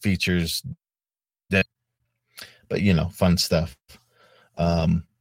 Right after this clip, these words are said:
moving on to tabletop gaming news. So D and D, you know, one of our favorite, uh, role-playing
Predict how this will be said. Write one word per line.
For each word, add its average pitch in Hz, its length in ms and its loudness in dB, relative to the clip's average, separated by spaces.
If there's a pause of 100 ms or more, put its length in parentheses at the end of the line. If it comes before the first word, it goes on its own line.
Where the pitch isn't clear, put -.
moving 113 240 4
on 104 140 6
to 98 200 2
tabletop 113 920 0 (140)
gaming 131 500 4
news. 92 640 -2 (420)
So 95 360 2
D 117 300 -2
and 107 120 2
D, 101 460 -2
you 104 120 0
know, 90 120 2
one 90 180 0
of 82 100 -2
our 85 120 2
favorite, 90 460 0 (200)
uh, 87 180 2
role-playing 95 800 0